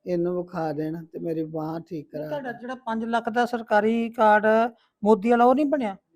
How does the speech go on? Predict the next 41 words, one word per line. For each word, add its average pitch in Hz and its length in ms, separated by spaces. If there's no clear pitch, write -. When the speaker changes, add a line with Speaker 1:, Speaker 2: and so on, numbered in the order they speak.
Speaker 1:
ਨਹੀਂ, 233 180
ਮੇਰਾ 233 360
ਨਹੀਂ 196 140
ਬਣਿਆ। 160 460
Speaker 2:
ਕੀ 226 80
ਹੋਇਆ? 226 160
Speaker 1:
ਇਹਨਾਂ 285 260
ਦਾ 285 140
ਵੀ 277 100
ਬਣਿਆ 240 340
ਸੀ 254 120
ਤੇ 269 60
ਇਹਨਾਂ 262 280
ਦਾ 254 140
ਵੀ 247 100
ਕਹਿੰਦੇ 220 360
ਨਹੀਂ 214 240
ਚੱਲਣਾ। 165 480
Speaker 2:
ਹੂੰ। - 100
Speaker 1:
ਰਾਜੂ 202 280
ਦੇ 214 100
ਹਸਪੀਟਲ 190 680
ਦਿਖਾਇਆ, 180 340
ਕਹਿੰਦੇ 202 280
ਨਹੀਂ 170 260
ਚੱਲਣਾ। 147 480
Speaker 2:
ਕੀ 262 100
ਮੰਗ 254 260
ਕਰਦੇ 196 220
ਜੀ 190 120
ਹੁਣ? 170 100
Speaker 1:
ਅਸੀਂ 254 300
ਇਹੋ 262 200
ਮੰਗ 240 280
ਕਰਦੇ 208 400
ਵੀ 202 360
ਸਾਡੀ 190 340
ਕੋਈ 196 200
ਮਦਦ 185 340
ਕੀਤੀ 202 400
ਜਾਵੇ 220 420